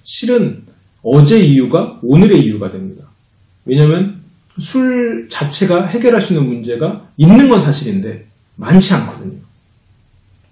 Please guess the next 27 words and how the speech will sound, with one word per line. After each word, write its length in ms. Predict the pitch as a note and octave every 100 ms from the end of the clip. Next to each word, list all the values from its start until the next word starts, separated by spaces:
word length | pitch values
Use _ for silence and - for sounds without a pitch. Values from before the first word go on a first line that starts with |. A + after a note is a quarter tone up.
| _ _ _ _ _ _ _ _ _
내가 200 | - D3
사람과의 680 | F3+ B3 C4 B3+ A3 G3+ F#3+
관계를 440 | - C#3+ D3+ G3 E3+
좋아하고 420 | C3+ A#2+ A2 C#3+
그날 320 | D3 D#3 D3
기-, 240 | - C#3 B2
내가 280 | D#3 F#3+ -
그냥 400 | D3+ E3 - -
기분이 240 | - E3+
좀 140 | D#3
다운돼서 840 | D3 A3+ B3+ A#3 F#3 D#3 G3 B3 -
더 160 | _ -
날카로워졌다거나, 760 | C3+ C#3+ G#3+ F3+ C#3+ A#2 G2 C#3
뭐 120 | D3
사람들과 440 | A3 A#3+ A3 F3
관계를 500 | C#3 B2 B2 A#2 G#2 - _
해소할 200 | F#2+ G#3+
수 100 | G3+
있다거나, 380 | B2 G2+ F#2+ - - -
이런 260 | D3 G#3+ A#3+
경우에는 520 | A3 E3+ C#3+ G3 - - _ _ _
어제의 420 | - F#3+ G3+ C4+ A3
문제가 480 | D#3 C3+ C3+ A#3 -
오늘의 280 | E3+ C4
문제가 220 | A#3+ D#3+ B2
되지 180 | A2+
않아요. 260 | G2+ F#2+ F2+